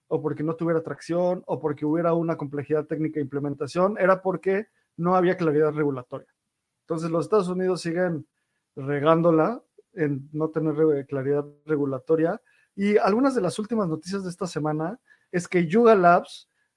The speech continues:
va a comprar los derechos de la empresa detrás de Moonbirds. Y Moonbirds ha sido muy criticado, este proyecto de F Ts de Kevin Rose, que el precio del minting fue de dos punto cinco eth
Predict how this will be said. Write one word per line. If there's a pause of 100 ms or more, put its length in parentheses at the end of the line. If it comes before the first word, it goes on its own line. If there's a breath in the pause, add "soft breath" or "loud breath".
(160)
va
a
comprar
los
derechos
de
la
empresa
detrás
de
Moonbirds. (1500 soft breath)
Y
Moonbirds
ha
sido
muy
criticado,
este
proyecto
de
F
Ts
de
Kevin
Rose, (320 soft breath)
que
el
precio
del
minting
fue
de
dos
punto
cinco
eth